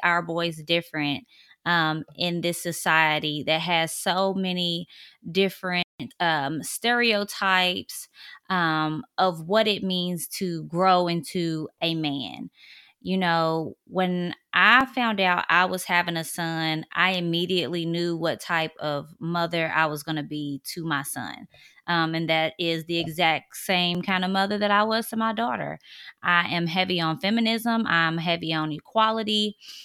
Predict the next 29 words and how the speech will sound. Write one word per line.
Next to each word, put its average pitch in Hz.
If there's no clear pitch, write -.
Um, 165
and 226
I'm 190
heavy 196
on, 175
you 175
know, 165
emotionally 180
balanced 160
children 180
and 156
people. 254
So 170
I 175
knew 202
immediately 175
that 160
that's 180
how 170
I 160
wanted 160
to 160
raise 151
my 139
son. 123
I -
wanted 165
to 160
take 156